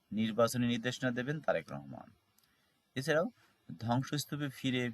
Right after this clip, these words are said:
ফিলিস্তিনিরা, গাজা যুদ্ধবিরতি কার্যকর। কালবেলা শিরোনাম করেছে,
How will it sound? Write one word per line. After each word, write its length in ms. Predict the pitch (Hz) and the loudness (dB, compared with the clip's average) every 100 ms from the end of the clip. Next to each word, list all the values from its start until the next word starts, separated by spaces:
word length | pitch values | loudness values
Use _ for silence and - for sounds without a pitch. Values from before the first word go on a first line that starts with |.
| - | -4
ফিলিস্তিনিরা, 640 | 117 120 - 120 120 131 | -2 -2 0 0 4 4
গাজা 360 | 120 104 104 104 | 6 4 6 2
যুদ্ধবিরতি 600 | 101 104 117 101 98 92 | 0 -2 -2 -4 -6 -4
কার্যকর। 460 | 82 80 - - - _ _ _ _ _ _ _ _ _ _ _ _ _ _ _ _ _ _ _ _ _ _ _ _ _ | -4 -4 -6 -18 -20 _ _ _ _ _ _ _ _ _ _ _ _ _ _ _ _ _ _ _ _ _ _ _ _ _
কালবেলা 500 | 110 117 104 95 92 | 12 12 8 6 6
শিরোনাম 360 | - 101 107 117 | 4 0 2 2
করেছে, 400 | 120 123 143 | 0 0 0